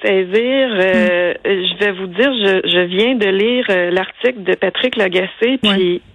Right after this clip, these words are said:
Speaker 1: euh, quand j'ai fini de lire l'article, je me suis dit, ben, y, y, c'est, c'est en plein ça. C'est, je sais pas comment est-ce qu'il a fait pour, euh, pour faire une synthèse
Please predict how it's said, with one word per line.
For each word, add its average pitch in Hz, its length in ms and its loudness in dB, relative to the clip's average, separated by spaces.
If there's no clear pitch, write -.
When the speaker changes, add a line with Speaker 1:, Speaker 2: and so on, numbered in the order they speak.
Speaker 1:
euh, 185 80 0
quand 247 240 0
j'ai 202 160 0
fini 233 220 2
de 214 80 -2
lire 196 140 0
l'article, - 520 -2
je 196 60 -4
me 190 140 2
suis 185 180 -12
dit, 202 280 -2
ben, 202 120 0
y, 196 100 0
y, 185 160 0
c'est, 208 120 2
c'est 143 180 0
en 208 160 -4
plein 226 380 -2
ça. 214 60 -2
C'est, 208 80 2
je - 60 2
sais 220 80 0
pas 277 100 -2
comment 233 180 0
est-ce 269 100 -6
qu'il 220 100 0
a - 40 -2
fait 262 280 -2
pour, 190 260 -2
euh, 175 160 2
pour 190 200 -2
faire 226 200 0
une 190 240 -2
synthèse 214 540 0